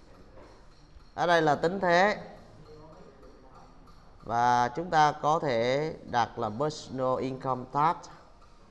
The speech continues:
và đặt nhấn phím finish để tạo lớp. Ở trong này thì chèn cái phương thức public static void main vào,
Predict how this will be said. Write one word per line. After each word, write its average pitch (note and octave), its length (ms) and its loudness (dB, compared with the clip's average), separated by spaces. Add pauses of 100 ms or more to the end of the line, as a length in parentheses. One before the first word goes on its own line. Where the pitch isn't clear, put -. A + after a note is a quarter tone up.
và C#3 520 6 (1160)
đặt C#3+ 280 6 (800)
nhấn G3+ 420 0 (1040)
phím G#3 280 2
finish G#3+ 540 2 (320)
để B2+ 340 2
tạo A#2 320 2
lớp. F3+ 360 4 (1600)
Ở - 120 -12
trong G3 240 6
này E3 400 4 (680)
thì B2+ 120 -8
chèn E3 260 4
cái G#3 100 2
phương G3+ 200 2
thức A#3 240 8 (140)
public A#3 280 0
static G3 560 0
void F#3 200 4
main F3+ 240 2
vào, D3 400 4